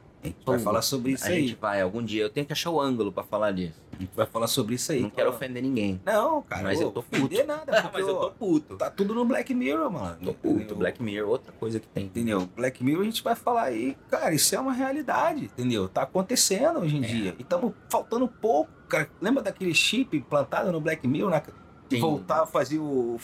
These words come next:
Speaker 1: o, o, o rewind,
Speaker 2: Sim.
Speaker 1: sacou? Mano, aquilo era surreal e tamo perto, tamo longe daquilo não. Qual é o negócio do, esse do, do Elon Musk aí, esse chip aí?
Speaker 2: Do
Speaker 1: Neura-,
Speaker 2: Neuralink?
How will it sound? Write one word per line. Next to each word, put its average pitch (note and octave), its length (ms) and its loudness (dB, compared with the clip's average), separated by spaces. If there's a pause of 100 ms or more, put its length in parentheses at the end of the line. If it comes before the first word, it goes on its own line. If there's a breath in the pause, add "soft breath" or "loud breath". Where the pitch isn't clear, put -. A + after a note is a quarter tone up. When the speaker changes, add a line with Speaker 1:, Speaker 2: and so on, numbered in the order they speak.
(100)
Speaker 1:
o, C3 80 -4
o, G#2+ 520 0 (380)
o A#2 120 0
rewind, C3 500 2 (580)
Speaker 2:
Sim. G#2 180 2
Speaker 1:
sacou? F#2+ 440 2 (400)
Mano, G2+ 640 0
aquilo F#2 240 -8
era G#2+ 80 -4
surreal C4 560 -2
e B3 60 -4
tamo A#3 320 -2
perto, B3+ 300 -2 (100)
tamo A3+ 180 0
longe B3+ 180 -2
daquilo C4 300 -4
não. C4+ 240 0
Qual A3 180 0
é - 40 -
o G3+ 100 2
negócio F3 340 -2
do, C#3+ 280 0
esse C3 200 2
do, G#2+ 460 -2 (140)
do A#2 80 -4
Elon G#2+ 220 -2
Musk G2+ 320 -2
aí, F#2 160 0
esse - 200 -2
chip - 320 -4
aí? E2 220 -8
Speaker 2:
Do A#2 100 0
Speaker 1:
Neura-, A2 280 2
Speaker 2:
Neuralink? G#2+ 60 -2